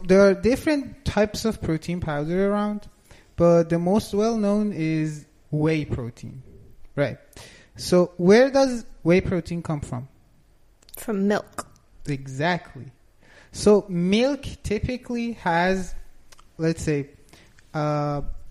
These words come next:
Speaker 1: eighty percent casein and twenty percent whey. But why is whey the most well-known protein powder around?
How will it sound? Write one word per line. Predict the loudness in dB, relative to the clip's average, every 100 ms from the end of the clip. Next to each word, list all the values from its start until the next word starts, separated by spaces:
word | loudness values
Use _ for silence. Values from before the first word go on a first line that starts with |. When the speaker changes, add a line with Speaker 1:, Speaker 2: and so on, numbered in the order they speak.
| -10 -4
Speaker 1:
eighty | -4 -4 -8
percent | -6 -8 -6 -6 -6
casein | -6 -4 -4 -2 -2 -2
and | -2 -4 -6
twenty | -6 -4
percent | -4 -6 -4 -4 -2
whey. | -2 -2 -10 -18 -20 -20 -20 -20 2
But | 4 6
why | 6 4 4
is | 0 0 -2 -4
whey | -2 2 4 4 4 2 -2 _ _ -18 -16 -4
the | 0 2 2 0 -4 -18 _
most | -4 0 0 0 -8 -18 -20 _ _ _ _ _ -20 -14 -12 -12 -14 -12
well-known | -6 2 4 4 2 0 0 -4 -8 -16 _ _ _ _ _ _ -12 -6
protein | -4 -4 -8
powder | -6 -6 -2 -2 -2
around? | -4 -8 -12 -16